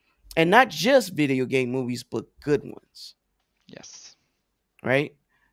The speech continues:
Speaker 1: Good ones that they put time and energy into. We, we talked, I mentioned this on Retro Renegades, and they said, "Well, you know, uh, I, I think it was Crisp,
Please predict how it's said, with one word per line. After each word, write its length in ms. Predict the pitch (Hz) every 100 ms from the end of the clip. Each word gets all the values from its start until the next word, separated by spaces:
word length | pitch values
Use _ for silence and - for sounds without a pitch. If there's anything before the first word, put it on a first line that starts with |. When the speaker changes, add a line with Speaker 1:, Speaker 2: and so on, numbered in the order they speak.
| _
Speaker 1:
Good 220 | 147 196
ones 480 | 196 190 185 175 151
that 340 | - 143 139 -
they 120 | 147
put 400 | - - 170 165
time 380 | - 156 156 151
and 100 | 139
energy 440 | - 139 120 127
into. 220 | 120 127
We, 240 | 117 160 220
we 100 | -
talked, 340 | 208 202 190 - - -
I 80 | 180
mentioned 340 | 208 220 185
this 80 | 156
on 120 | 151
Retro 280 | 143 139 131
Renegades, 640 | 139 139 120 110 104 - - _ _ _ _
and 480 | 139 143 143 135 135
they 80 |
said, 280 | 147 165 156
"Well, 200 | 147 151
you 140 | 156 175
know, 320 | 151 143 139 _ _ _ _ -
uh, 300 | 123 107 139 139 -
I, 40 |
I 20 |
think 200 | 147 185
it 60 | 175
was 220 | 151 139
Crisp, 420 | - 170 160 -